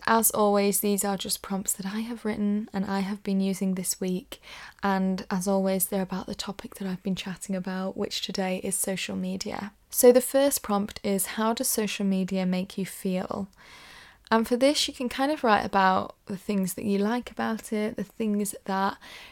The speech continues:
you maybe don't like so much about it, and just generally your feelings towards it. And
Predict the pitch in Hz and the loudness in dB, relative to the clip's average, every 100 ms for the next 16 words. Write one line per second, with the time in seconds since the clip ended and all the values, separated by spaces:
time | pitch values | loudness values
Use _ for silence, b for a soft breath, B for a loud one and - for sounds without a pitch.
0 | B 202 202 202 190 196 185 185 190 202 | B 4 6 6 4 2 2 2 2 0
1 | - 214 233 226 220 - 214 208 208 - | 2 2 2 2 0 -2 0 0 0 -2
2 | 208 202 190 - 196 185 185 - B B | -2 0 0 -2 -2 0 -2 -6 B B
3 | B 214 214 262 247 - 214 208 196 190 | B 2 4 4 2 4 6 6 6 4
4 | 185 185 185 196 190 - - 190 185 180 | 4 2 0 2 2 2 -2 0 0 0
5 | 185 - - - - 190 185 180 185 - | 0 -2 -4 -6 -4 0 2 0 -2 -4
6 | - - - B B B B - - 190 | -4 -6 -10 B B B B -6 2 4
7 | 185 185 185 202 | 4 2 0 -2